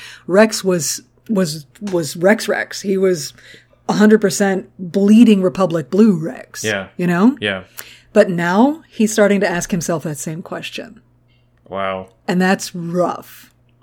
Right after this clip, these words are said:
Speaker 1: And that's the end of the episode. So let's talk about,
Speaker 2: Well, we also find
Speaker 1: like
Speaker 2: out, well, l-, last note: we
Speaker 1: Go
Speaker 2: also
Speaker 1: ahead.
Speaker 2: find out, like, at the, at, before, a little bit before all that, that Obi-Wan Kenobi's men had routed the Umbarans, and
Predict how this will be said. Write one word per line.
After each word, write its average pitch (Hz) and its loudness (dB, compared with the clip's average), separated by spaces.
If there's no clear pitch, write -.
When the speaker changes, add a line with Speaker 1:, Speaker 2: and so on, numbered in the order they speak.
Speaker 1:
And 233 2
that's 339 6
the 339 4
end 320 2
of 311 4
the 294 6
episode. 190 2
So 220 6
let's 220 2
talk 339 0
about, 190 2
Speaker 2:
Well, 147 6
we 160 4
also 185 4
find 175 4
Speaker 1:
like 202 6
Speaker 2:
out, 135 2
well, 127 -8
l-, 120 -10
last 135 2
note: 113 0
we 127 0
Speaker 1:
Go 139 4
Speaker 2:
also 170 4
Speaker 1:
ahead. - 0
Speaker 2:
find 139 2
out, 113 4
like, 110 0
at 117 -4
the, 110 -8
at, - -6
before, 123 -6
a 131 -4
little 175 2
bit 151 0
before 113 -2
all 107 2
that, 104 0
that 104 -4
Obi-Wan 113 0
Kenobi's 104 -6
men 101 -4
had 101 -2
routed 101 0
the 101 -6
Umbarans, 101 -2
and 98 -10